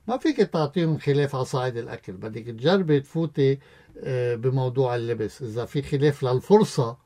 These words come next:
ما هيك؟ مين معه فرصة أكتر ومين معه فرص أقل، لأنه بتعرفي هول جروبات عادة مسكرين،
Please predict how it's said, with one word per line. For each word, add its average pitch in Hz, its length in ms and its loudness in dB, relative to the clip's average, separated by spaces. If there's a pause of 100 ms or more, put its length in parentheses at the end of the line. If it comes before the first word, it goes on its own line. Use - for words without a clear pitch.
(400)
ما 110 200 -6
هيك؟ 131 220 -4 (340)
مين 143 320 2
معه 147 240 2
فرصة 135 500 -2
أكتر 123 360 -4
ومين 120 300 -6
معه 127 240 -4
فرص 123 400 -6
أقل، 120 300 -4
لأنه 110 220 -6
بتعرفي 123 380 -6
هول 120 260 -4
جروبات 113 500 -2
عادة 117 460 -4
مسكرين، 127 920 -4